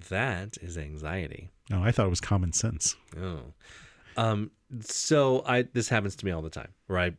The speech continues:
Speaker 1: I think of a thing to say, I type it out, and I'm like, "Yep, nope," and I just delete it.
Speaker 2: Mm-hmm.
Speaker 1: Or I think, "Oh, this will be funny," and I go, and it's, like, already at the top.
Speaker 2: Mm, yeah.
Speaker 1: Whatever. So I just don't generally comment on things.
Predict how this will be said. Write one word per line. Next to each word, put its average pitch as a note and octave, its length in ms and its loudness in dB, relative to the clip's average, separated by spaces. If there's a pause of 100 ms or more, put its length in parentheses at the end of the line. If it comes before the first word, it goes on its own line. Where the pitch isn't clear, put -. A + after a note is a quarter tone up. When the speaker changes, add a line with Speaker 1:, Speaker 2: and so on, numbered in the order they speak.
(360)
Speaker 1:
I F3+ 120 0
think E3+ 380 4
of C3 100 4
a A2 140 6
thing G#2 460 2
to G2 80 -2
say, F2+ 440 0
I F2+ 100 -2
type A2 340 0
it G#2 80 2
out, G2 200 4
and E2+ 80 -8
I'm F#2+ 80 -4
like, F2+ 300 0
"Yep, B2 300 0
nope," G2 240 -4 (100)
and F#2+ 80 -4
I F2 40 -4
just E2+ 180 -8
delete D#2 240 -6
it. C#2+ 140 -12 (140)
Speaker 2:
Mm-hmm. G#2+ 200 6 (500)
Speaker 1:
Or D#3+ 400 6
I B2 100 4
think, B2 300 2
"Oh, B2 140 2
this G#2 200 2
will G2+ 60 0
be G2 60 2
funny," F2+ 400 -2
and F#2 100 -6
I F#2 60 0
go, F#2+ 300 4
and F2+ 80 2
it's, F2+ 160 -2
like, F2 120 0
already D#2+ 240 -2
at D2 60 -8
the D2 80 -8
top. - 340 -12 (120)
Speaker 2:
Mm, E2 260 0 (100)
yeah. D#2 200 0
Speaker 1:
Whatever. C2+ 400 -6
So C2+ 320 -12
I E2 100 -10
just D#2+ 200 -12
don't C#2 200 -10
generally - 340 -10
comment E2 380 -8
on E2 60 -14
things. F2+ 360 -14